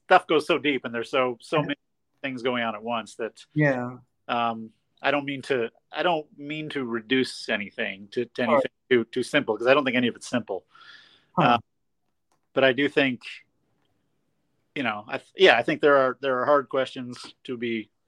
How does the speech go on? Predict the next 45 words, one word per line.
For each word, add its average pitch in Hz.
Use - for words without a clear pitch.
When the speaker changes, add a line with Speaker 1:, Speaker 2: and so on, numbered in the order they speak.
Speaker 1:
to 147
be 135
asked 160
and 143
addressed 143
about 120
what's, -
Speaker 2:
Yeah. 143
Speaker 1:
what's 165
worth 151
doing 143
with 113
this 120
medium 120
right 113
now, 117
and 117
what's, 120
what's 135
Speaker 2:
Huh. -
Speaker 1:
needed 147
with 113
this 120
medium 113
right 107
now. 107
I 147
mean, 180
a 175
lo-, 165
Lord 190
knows, 156
as 117
far 165
as 135
the 120
content 127
goes, 110
like, 113
m-, 117
most, 135
most 156
of 120
it 117
feels, 117